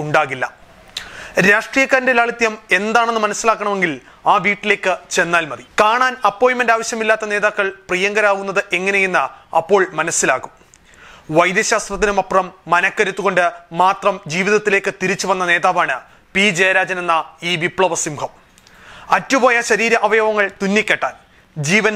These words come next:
നിലനിർത്താൻ കണ്ണൂർ മുതൽ എറണാകുളം ഹോസ്പിറ്റൽ വരെ റോഡിൽ രക്തം നൽകാൻ ഒഴുകിയെത്തിയ നൂറുകണക്കിന് സി പി എം പ്രവർത്തകർ. അതുമാത്രം മതിയാകും പി ജയരാജൻ എന്ന വ്യക്തിയുടെ ജനപ്രീതി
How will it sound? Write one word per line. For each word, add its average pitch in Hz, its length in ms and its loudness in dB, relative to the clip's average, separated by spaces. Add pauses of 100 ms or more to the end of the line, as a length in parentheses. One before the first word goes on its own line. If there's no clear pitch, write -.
നിലനിർത്താൻ 190 480 0 (440)
കണ്ണൂർ 202 360 4
മുതൽ 196 160 2 (320)
എറണാകുളം 208 560 0
ഹോസ്പിറ്റൽ 208 520 0
വരെ 185 140 2 (400)
റോഡിൽ 196 300 2 (160)
രക്തം 214 320 -4
നൽകാൻ 202 260 0 (140)
ഒഴുകിയെത്തിയ 196 560 0 (260)
നൂറുകണക്കിന് 196 720 2
സി 202 200 0
പി 214 120 0
എം 190 100 -8
പ്രവർത്തകർ. 175 440 0 (600)
അതുമാത്രം 196 600 0
മതിയാകും 190 380 -2 (300)
പി 185 140 0 (100)
ജയരാജൻ 196 460 0
എന്ന 190 160 -4
വ്യക്തിയുടെ 180 380 0 (360)
ജനപ്രീതി 170 540 0